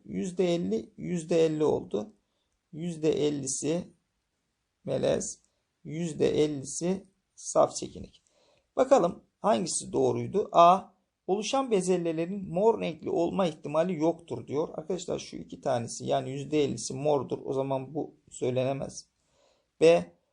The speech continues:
oluşan bezelyelerin beyaz renkli olma ihtimali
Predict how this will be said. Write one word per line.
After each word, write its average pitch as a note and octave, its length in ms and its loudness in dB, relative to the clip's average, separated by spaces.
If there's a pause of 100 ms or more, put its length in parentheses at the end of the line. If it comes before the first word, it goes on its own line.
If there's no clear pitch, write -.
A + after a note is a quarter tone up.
(120)
oluşan A#3+ 420 0
bezelyelerin D#3 760 -2
beyaz D#3 440 4
renkli C3 300 -4
olma C#3 380 0
ihtimali C3+ 680 -4